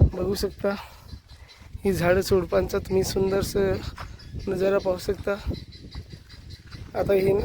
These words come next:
नदी आहे इकडून खोल, पण आता सध्या डोंगराचं पाणी येत नाही त्याच्यामुळे ही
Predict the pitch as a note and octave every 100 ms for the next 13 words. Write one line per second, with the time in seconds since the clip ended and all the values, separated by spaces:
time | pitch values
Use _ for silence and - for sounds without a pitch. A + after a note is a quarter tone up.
0 | - - - G3 F#3+ F#3+ A3+ G#3+ G3+ A3
1 | G#3 - G#3+ G#3+ G#3 F#3+ G3+ - F#3 G3+
2 | G3+ G#3 - - - - G#3+ F#3 F#3 F#3+
3 | G3+ G3+ G#3 G3 G#3 A3+ A3+ G#3+ G3+ F#3+
4 | G#3+ G#3 G#3 G#3 - - - - _ _
5 | G3+